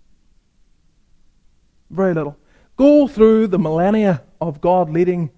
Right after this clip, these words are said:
his people, Israel in the Old Testament. What changes from one generation to the next?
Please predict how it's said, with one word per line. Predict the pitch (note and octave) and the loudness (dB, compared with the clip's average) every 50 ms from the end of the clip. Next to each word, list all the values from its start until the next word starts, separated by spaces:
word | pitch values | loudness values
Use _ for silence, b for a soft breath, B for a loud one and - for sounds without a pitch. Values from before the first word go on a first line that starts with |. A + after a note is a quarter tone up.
| _ _ _ _ _ _ _ | _ _ _ _ _ _ _
his | - E3 F3+ F3 E3+ D3+ - - - _ _ | -6 -2 -2 0 -2 -2 -6 -10 -18 _ _
people, | - - F#3+ G3+ G3 F3+ E3+ E3 D#3+ E3+ E3+ _ _ _ _ _ _ _ _ _ _ _ _ _ _ _ _ _ _ _ _ _ _ _ _ _ _ _ _ _ _ - | -6 -4 -4 -4 -2 -4 -4 -4 -4 -6 -10 _ _ _ _ _ _ _ _ _ _ _ _ _ _ _ _ _ _ _ _ _ _ _ _ _ _ _ _ _ _ 2
Israel | G3+ G#3 F#3 E3+ G3+ G#3 G3 G3 G3 | 2 2 2 2 2 2 2 2 0
in | F3 E3+ | -2 -2
the | D#3+ D#3+ | -2 -2
Old | E3+ F#3 F#3+ - | 0 -2 -2 -2
Testament. | - G3 G3 F#3 - - F3+ D#3+ - | -2 -2 -2 -2 -4 -6 -8 -8 -10
What | F3+ G#3 A#3+ D#4+ - _ | -12 -12 -10 -10 -12 _
changes | - - - F#3 F3+ F#3 F#3 E3+ D#3 - - - - _ _ _ _ _ _ _ _ _ _ _ _ _ _ _ | -10 -8 -6 -4 -4 -2 -4 -4 -6 -10 -12 -20 -20 _ _ _ _ _ _ _ _ _ _ _ _ _ _ _
from | - F3+ F3 | -2 -2 0
one | E3 E3+ E3+ E3 | 0 0 0 -2
generation | C#3+ D#3 D3+ D3+ D3 D3 D3 - - D#3 C#3+ | -2 -2 -4 -4 -4 -6 -8 -10 -10 -12 -12
to | - D3+ | -12 -14
the | C3 A#2 B2+ | -16 -14 -16
next? | C#3 C#3+ - _ - - _ | -18 -20 -20 _ -20 -20 _